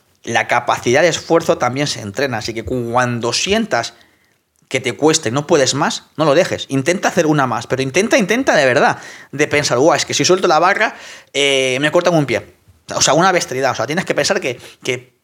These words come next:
hay que lucharlo, pero lucharlo hasta el final, ¿vale? Luego si ya no acabas la repetición, por lo que sea, oye, lo estás intentando, que es lo importante, no,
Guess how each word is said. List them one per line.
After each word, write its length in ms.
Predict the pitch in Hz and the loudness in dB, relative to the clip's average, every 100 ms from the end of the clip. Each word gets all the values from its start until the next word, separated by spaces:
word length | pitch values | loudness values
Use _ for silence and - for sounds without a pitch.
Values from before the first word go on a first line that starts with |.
| _ _ - - | _ _ -6 0
hay 140 | 160 | 0
que 100 | 160 | 2
lucharlo, 460 | 127 117 107 101 - | 2 2 -2 -4 -6
pero 160 | 120 | -2
lucharlo 280 | 131 135 175 | 0 2 0
hasta 160 | - 123 | 0 -4
el 60 | |
final, 340 | 123 120 98 _ _ _ _ | -4 -6 -6 _ _ _ _
¿vale? 180 | 123 143 | -6 -2
Luego 240 | 127 175 185 | 2 2 2
si 180 | - | 2
ya 120 | 135 127 | 0 2
no 400 | 123 120 117 110 - - - | 2 2 2 -2 -10 -18 -6
acabas 320 | 120 147 143 | -2 0 0
la 100 | 135 | 0
repetición, 680 | 127 117 117 110 147 151 139 | -2 -6 -10 -2 2 2 2
por 100 | 131 | -2
lo 100 | 127 | -2
que 80 | 131 | -2
sea, 280 | - 339 - - - - _ | 0 0 0 -10 -20 -20 _
oye, 300 | 160 123 - - _ _ | 0 0 -6 -14 _ _
lo 120 | 135 143 | 0 2
estás 200 | 185 180 | 2 0
intentando, 640 | 151 117 110 107 95 - | 0 -2 -2 -4 -6 -8
que 100 | - | -4
es 60 | 147 | 0
lo 60 | 147 | 0
importante, 580 | 123 107 107 104 101 - | 0 -2 -2 -6 -8 -8
no, 400 | 127 147 - | -4 -2 -4